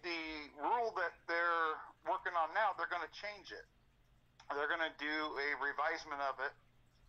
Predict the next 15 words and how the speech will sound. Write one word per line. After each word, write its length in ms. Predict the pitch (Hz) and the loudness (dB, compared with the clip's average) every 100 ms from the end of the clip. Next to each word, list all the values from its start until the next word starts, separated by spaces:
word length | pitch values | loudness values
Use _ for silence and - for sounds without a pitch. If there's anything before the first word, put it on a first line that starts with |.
| - | -10
and 280 | 160 147 147 | -2 0 0
essentially 760 | 139 - 180 185 - 165 156 147 | -4 -4 -2 -2 -4 -4 -4 -4
in 120 | 160 | 2
that 200 | 165 147 | 2 2
amendment, 560 | 139 170 185 143 127 - - - - - - - - - - - - | 0 -2 -2 -2 -4 -4 -14 -20 -20 -20 -20 -20 -20 -20 -20 -10 -4
it's 240 | 196 - | -4 -2
gonna 200 | 185 185 | -2 -2
say 340 | 160 - 180 185 | -2 2 2 4
that 360 | 180 147 135 - - - - - - - - - | 4 4 2 -2 -20 -20 -20 -20 -20 -20 -10 -6
any 240 | 151 208 208 | -4 -4 -8
tokenized 840 | - 160 175 185 165 165 165 170 - | -2 0 2 2 2 2 2 -2 -10
security 880 | - 151 - - 165 165 139 117 110 - - - - - - 147 | -12 -12 -10 0 4 4 2 -8 -18 -20 -20 -20 -20 -20 -8 -2
that 160 | 147 147 147 | -2 -2 -6
is 160 | 139 - | -10 -14
using, 560 | 143 160 165 151 170 160 | -10 -10 -8 -8 -8 -8